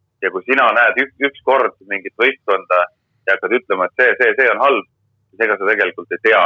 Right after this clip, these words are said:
et mis selle taga mõte on ja kuidas seal tehakse mingeid asju. Et pigem on, äh, alati on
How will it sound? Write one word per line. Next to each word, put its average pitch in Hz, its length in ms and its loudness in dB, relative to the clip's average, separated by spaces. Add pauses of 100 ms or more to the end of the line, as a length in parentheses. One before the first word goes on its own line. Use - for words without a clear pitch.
et - 120 -8
mis 90 160 -20
selle 90 220 0
taga 92 260 0
mõte 110 400 0
on 87 200 -2 (520)
ja - 80 -6
kuidas 107 380 0
seal 92 180 -2
tehakse 98 400 -2
mingeid 87 320 -4
asju. 92 400 -4 (720)
Et 113 80 -2 (160)
pigem 123 400 2
on, 101 220 -2 (180)
äh, 104 720 2 (340)
alati 131 400 0
on 107 80 -4